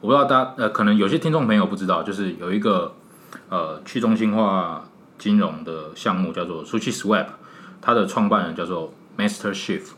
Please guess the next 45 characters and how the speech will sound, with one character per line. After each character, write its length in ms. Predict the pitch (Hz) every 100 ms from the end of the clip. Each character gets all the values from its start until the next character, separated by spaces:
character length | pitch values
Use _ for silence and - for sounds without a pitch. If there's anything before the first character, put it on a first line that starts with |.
| -
哦， 300 | 82 - 85
就 80 | 92
是， 160 | 92 92
就 160 | -
是 200 | 87 85
寿 240 | 80 110 87
司， 300 | - 92 92 -
寿 220 | - 92
司 140 | 95
师 160 | 92 95
傅 180 | 104 92
嘛。 180 | 107 - - - - - - - -
那 320 | 104 101 87 - - - -
他 120 | 131
那 120 | 135
个 100 | 117
时 60 | 110
候 80 | 110
也 120 | 85
是 120 | 113
在 260 | 101 101 87
Sushi 280 | 104 101
Swap 320 | 101 101 95 82 - - - - - - -
币 180 | - 123
价 300 | 101 135 92
还 200 | - 92
不 140 | - 95
错 240 | - 101
的 80 | 85
时 80 | 101
候， 80 |
把 160 | 98 76
他 120 | 98
手 200 | 101 80
上 120 | 101
的 100 | 87 76
币 180 | 95
价 140 | 87 80
全 160 | -
部， 120 | 82 80 - -
币 160 | 101
全 160 | - 87
部 80 | -
抛 240 | - 82
掉。 180 | 87